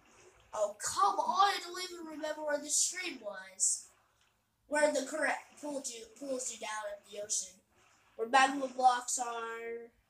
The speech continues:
Probably going to the wrong way. I think that that's, uh, that's good. I think that's a good sign. Whoa, there's a stray? Okay. I wanna be careful, 'cause,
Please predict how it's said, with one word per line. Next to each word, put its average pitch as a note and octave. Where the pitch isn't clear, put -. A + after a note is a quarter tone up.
Probably A4+
going C#4
to -
the A#3
wrong B3
way. G#3+
I -
think C4
that A3
that's, A3+
uh, G#3
that's B3
good. -
I A#3
think D4
that's F#3+
a -
good -
sign. -
Whoa, G#4
there's -
a -
stray? D4+
Okay. G3
I -
wanna F#4
be G#4
careful, C#4+
'cause, G#3